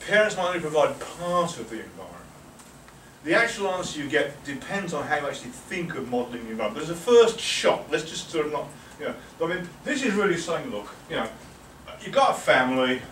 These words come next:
and the divine randomizer in the sky has a shuttle of whatever the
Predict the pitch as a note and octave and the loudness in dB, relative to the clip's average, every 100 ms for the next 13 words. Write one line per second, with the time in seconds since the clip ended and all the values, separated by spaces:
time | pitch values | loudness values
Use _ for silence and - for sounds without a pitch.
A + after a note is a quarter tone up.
0 | - - - - - - C#3+ C#3+ C#3 D3 | -16 -18 -20 -20 -20 -8 -2 -2 -2 -6
1 | C#3 C3+ F#3+ G3 E3 G3 A3 F3 D3 C#3 | -6 0 4 4 6 4 4 2 -2 -4
2 | C3+ - A3+ - - - A#2+ A#2 A#2+ - | -4 0 0 0 -4 -2 2 2 2 -4
3 | - G3 D#3 C3 B2 C3+ D3 - A#2 | -2 0 0 -4 -4 -2 0 -2 -6